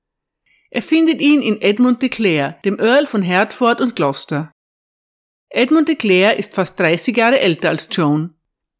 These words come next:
Er hat schon einiges erlebt. Als junger Mann ist er ein Unterstützer von Simon de Montfort. Er wird als Rebell exkommuniziert und wechselt gerade noch rechtzeitig die Seiten.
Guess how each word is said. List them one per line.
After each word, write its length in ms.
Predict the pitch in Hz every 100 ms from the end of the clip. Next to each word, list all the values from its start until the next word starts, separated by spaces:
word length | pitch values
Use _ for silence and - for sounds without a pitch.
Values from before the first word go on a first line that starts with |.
| _ _ _ _
Er 160 | 494 269
hat 140 | 254
schon 160 | - 226
einiges 460 | 151 170 180 226
erlebt. 460 | 262 202 151 147 - _ _ _ _ _ _ _ _
Als 180 | 226 226
junger 240 | 320 359
Mann 300 | 277 196 233
ist 180 | - -
er 60 | 202
ein 80 | 196
Unterstützer 600 | 170 175 - 240 - 311
von 160 | 214
Simon 380 | 202 160 160 208
de 80 | 247
Montfort. 640 | 214 165 - 147 139 - _ _ _ _ _ _ _ -
Er 120 | 254
wird 80 | 285
als 180 | 214 196
Rebell 380 | 170 196 262
exkommuniziert 960 | 214 208 - 185 165 151 - 240 269 262 -
und 160 | 220
wechselt 420 | 262 294 - 294
gerade 360 | 262 226 240 320
noch 160 | 294 202
rechtzeitig 640 | 185 - 208 190 220 208
die 80 | 170
Seiten. 640 | - 135 135 147 156